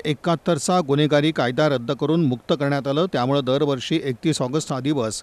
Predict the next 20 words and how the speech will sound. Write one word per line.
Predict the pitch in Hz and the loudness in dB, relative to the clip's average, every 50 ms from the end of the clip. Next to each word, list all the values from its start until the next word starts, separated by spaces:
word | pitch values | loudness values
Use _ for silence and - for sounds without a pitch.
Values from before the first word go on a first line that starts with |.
| - - - | -10 -2 2
भटक्या | 147 175 160 - - 220 214 | 4 4 4 4 4 4 6
विमुक्त | 208 196 196 196 180 - 208 | 6 6 4 4 2 2 0
समाजाच्या | 185 - 165 160 156 160 151 - 165 151 | 2 2 0 0 0 0 0 0 0 0
वतीनं | 139 123 147 143 156 165 | 0 0 0 0 0 2
साजरा | 147 151 131 123 131 139 | 2 0 0 0 0 0
केला | 143 123 139 139 135 | 0 0 0 0 0
जातो. | 123 131 131 127 - 196 202 | 0 0 -2 -2 0 0 0
या | 185 165 151 | 2 0 0
दिवसाचं | 131 127 123 - 151 139 127 - 135 147 - | 0 -2 -2 0 0 -2 0 0 -2 -2 -2
औचित्य | - 131 127 - 147 127 - 147 | -2 -4 -4 -4 -4 -4 -2 -2
साधून | 117 - 127 127 127 143 160 185 185 - _ - | -2 -2 -2 0 2 2 2 2 0 -2 _ -6
सेटलमेंट | - - 214 208 - 196 196 202 202 208 208 180 | 2 4 6 6 6 4 4 4 4 4 4 4
भागात | 165 151 156 170 156 110 107 98 - - | 2 0 0 2 0 0 0 -2 -6 -4
आनंदोत्सव | 147 156 165 175 175 170 175 - - - 180 180 | 0 2 4 4 4 4 2 2 0 0 -2 0
कार्यक्रम | 170 - 127 135 156 151 165 147 147 | 0 0 0 0 0 0 0 0 0
मोठ्या | 156 147 139 - - 143 151 156 | 0 0 -2 -2 -2 -2 -2 -2
प्रमाणावर | 156 - - 127 135 160 175 156 117 107 120 131 | -4 -4 -4 -2 0 0 0 0 0 -2 -4 -4
साजरा | 131 - 170 147 135 135 120 107 | -2 -2 0 0 0 0 -2 -2
करण्यात | 95 98 101 101 95 - 107 | -4 -6 -8 -10 -10 -10 -10
आला. | 104 98 | -10 -10